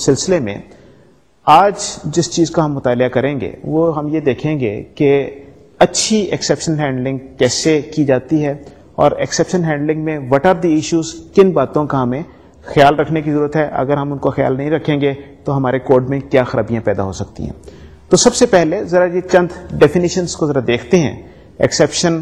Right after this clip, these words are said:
سیف کوڈ کیا ہوتا ہے اور ایکسیپشن نیوٹرل کوڈ کیا ہوتا ہے۔ تو یہ سلائیڈ کی مدد سے میں آپ کو یہ کوشش کرتا ہوں ایکسپلین کرنے کی۔ ایکسیپشن سیفٹی جو ہے یا ایکسیپشن سیف کوڈ جو ہے وہ ایسا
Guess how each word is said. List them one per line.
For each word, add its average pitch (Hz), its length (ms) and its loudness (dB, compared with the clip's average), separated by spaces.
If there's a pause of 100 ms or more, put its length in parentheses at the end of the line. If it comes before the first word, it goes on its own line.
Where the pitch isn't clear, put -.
(280)
سیف - 540 0
کوڈ 165 300 6
کیا 170 160 6
ہوتا 151 280 2
ہے 156 100 4 (280)
اور 139 280 2
ایکسیپشن 160 680 -2 (280)
نیوٹرل 170 380 0
کوڈ 113 300 0
کیا 104 140 0
ہوتا - 260 -8
ہے۔ - 60 -16 (100)
تو 151 60 -2
یہ 160 80 4
سلائیڈ 160 420 2
کی 180 80 4
مدد 131 220 -4
سے 185 100 -2
میں 185 120 -2
آپ 123 200 -2
کو 185 160 0
یہ 147 280 -4 (500)
کوشش 123 400 -4
کرتا 120 300 2
ہوں 113 180 -2
ایکسپلین 107 300 -4
کرنے - 280 -4
کی۔ - 100 -16 (1120)
ایکسیپشن 220 640 2
سیفٹی - 560 0
جو 165 200 2
ہے - 180 -8 (100)
یا 147 140 2
ایکسیپشن 156 500 0
سیف - 500 -2
کوڈ 139 320 4
جو 117 120 0
ہے - 140 -6
وہ 147 220 0
ایسا 165 300 -2